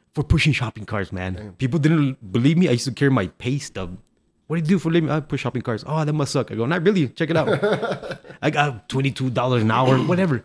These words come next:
Speaker 2: Yeah.
Speaker 1: But I started losing all that shit, and I s-, just got a motorcycle. Started doing gigs, man, and, uh, I went to, um, Corpus Christi one time in a fucking Greyhound. Oh, I lied. I went to McAllen, did a show,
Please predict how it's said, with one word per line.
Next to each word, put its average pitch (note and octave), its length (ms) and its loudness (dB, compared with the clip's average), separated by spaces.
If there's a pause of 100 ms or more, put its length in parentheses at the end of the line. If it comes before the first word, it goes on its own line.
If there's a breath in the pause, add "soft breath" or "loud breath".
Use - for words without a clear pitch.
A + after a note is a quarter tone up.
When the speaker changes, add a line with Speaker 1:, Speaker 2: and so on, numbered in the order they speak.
Speaker 2:
Yeah. G#2 220 -6 (180)
Speaker 1:
But B2+ 120 0
I - 20 4
started C#3+ 240 2
losing B2+ 200 4
all B2 100 4
that A#2+ 160 2
shit, C#3 180 2
and G#2+ 140 2
I G2+ 60 0
s-, - 180 -6 (240)
just B2 140 -4
got D3 120 2
a - 40 8
motorcycle. C#3 520 4 (160)
Started A#2 300 2
doing A#2 160 4
gigs, A#2+ 340 2
man, B2 320 2
and, G2+ 180 0
uh, F#2+ 140 -4 (140)
I G#2+ 80 -2
went A2+ 300 0
to, A2+ 220 4
um, F#2 300 -6 (760)
Corpus D3 300 4
Christi B2+ 520 0 (640)
one A#2 180 -2
time B2 180 4
in G#2+ 80 2
a F2+ 40 -2
fucking A#2 340 -4
Greyhound. G#2 420 0
Oh, C#3 260 0
I B2+ 60 2
lied. C#3 260 2
I A#2 80 0
went C3+ 180 0
to C3 80 0
McAllen, A2 600 2
did B2+ 160 2
a A2+ 60 4
show, D3 300 2